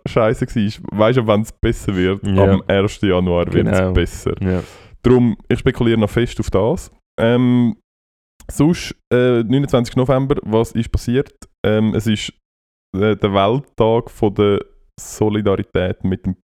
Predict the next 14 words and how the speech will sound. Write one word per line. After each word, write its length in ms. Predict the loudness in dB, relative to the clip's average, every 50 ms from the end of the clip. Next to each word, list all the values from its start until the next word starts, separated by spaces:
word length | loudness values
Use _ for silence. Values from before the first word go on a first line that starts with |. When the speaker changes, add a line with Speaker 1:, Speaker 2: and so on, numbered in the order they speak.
| _
Speaker 1:
palästinensischen 1200 | -2 -2 0 -2 -4 -4 -6 -4 -4 -2 -2 -2 -2 -2 -4 -6 -4 -4 -4 -4 -4 -4 -6 -6 -6
Volk. 400 | -2 -2 -2 0 0 -2 -6 -8 _ -14 -14 -12 -12 -10 -6
Speaker 2:
Ja. 260 | -2 -2 -2 -2 -2 -6 -12 -20 _ -20 -20 _ _ -2
Speaker 1:
Ähm, 580 | 0 2 2 2 2 2 2 2 2 0 0 -2 -4 -4
ich 80 | -2 -2
habe 100 | 0 0
ehrlich 180 | 0 -2 0
gesagt 220 | 0 -2 -2 0 0
nichts 520 | 0 2 2 0 0 -2 -4 _ _ -6
mehr 360 | -4 -2 0 0 0 0 -2
dazu 360 | -4 -6 -8 -6 -4 -4 -4 -4
gefunden, 500 | -4 -4 -2 -2 0 0 -2 -2 -4 -4
weil 120 | -4 -4 -6
es 120 | -8 -14